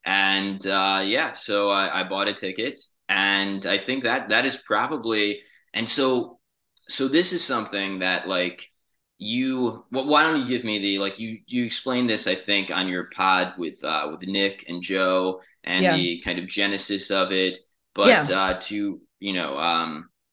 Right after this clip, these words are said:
Speaker 1: to recount it again, uh, kind of, um, for people who don't know,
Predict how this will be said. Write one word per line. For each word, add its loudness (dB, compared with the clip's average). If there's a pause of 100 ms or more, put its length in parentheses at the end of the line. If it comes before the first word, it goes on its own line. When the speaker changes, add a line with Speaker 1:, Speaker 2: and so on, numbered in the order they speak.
(280)
Speaker 1:
to -8
recount 0
it 0
again, 0 (380)
uh, 0
kind 0
of, -2 (100)
um, 0 (640)
for -2
people -8
who -4
don't 0
know, -2